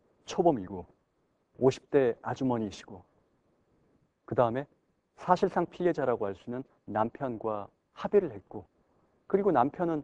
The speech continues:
처벌을 원하지 않고 있고 아내에게 아주 경한 처벌을 해야 될 것 같은 생각이 듭니다. 하지만 이것이 민사재판에 미칠 영향을 생각해 보시기 바랍니다. 결국 이 형사재판을 통해서 채권자는 돈을 제대로 받지 못하게 됩니다.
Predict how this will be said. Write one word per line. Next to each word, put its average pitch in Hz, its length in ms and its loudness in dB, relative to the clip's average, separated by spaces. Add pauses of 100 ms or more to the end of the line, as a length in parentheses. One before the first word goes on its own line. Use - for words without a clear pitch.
(140)
처벌을 185 420 4
원하지 107 340 -4
않고 98 200 -12
있고 104 240 -14 (1400)
아내에게 190 340 4
아주 156 160 6
경한 147 300 0
처벌을 190 360 2
해야 180 120 0
될 170 120 0
것 139 120 -4
같은 135 240 -6
생각이 147 300 -6
듭니다. 95 340 -12 (760)
하지만 180 420 0 (400)
이것이 175 380 6
민사재판에 165 720 0
미칠 165 380 -2
영향을 120 320 -4
생각해 139 320 -8
보시기 117 340 -10
바랍니다. 87 440 -14 (1300)
결국 143 360 0 (240)
이 170 120 0
형사재판을 175 600 0
통해서 104 420 -8 (1400)
채권자는 185 580 0
돈을 131 260 -2
제대로 127 240 -8
받지 - 280 -10
못하게 107 280 -10
됩니다. 90 360 -14